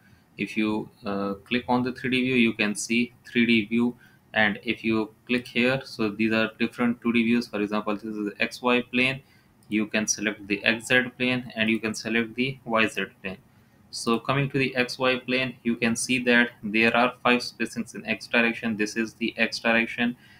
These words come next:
One, two, three, four, five. There are five spacings and six grid lines, right? A, B, C, D, E, F in X direction, and four grid lines in the Y direction with three spacings, right?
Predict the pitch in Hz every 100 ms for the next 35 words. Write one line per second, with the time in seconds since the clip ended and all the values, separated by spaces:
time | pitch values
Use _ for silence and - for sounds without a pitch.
0 | _ - 107 120 131 123 127 123 123 123
1 | - 120 120 120 - 113 110 - - 101
2 | 95 - - 104 117 120 120 - 110 107
3 | - - 117 123 120 - 104 104 - 131
4 | - 104 101 101 92 90 - 123 - 113
5 | 110 104 110 - 110 104 107 104 104 101
6 | 101 95 101 104 - 127 123 - 131 131
7 | _ _ _ _ 107 - - 135 127 120
8 | 120 117 117 - 107 98 98 113 123 123
9 | 117 123 113 107 - 110 104 - 98 95
10 | 98 92 107 135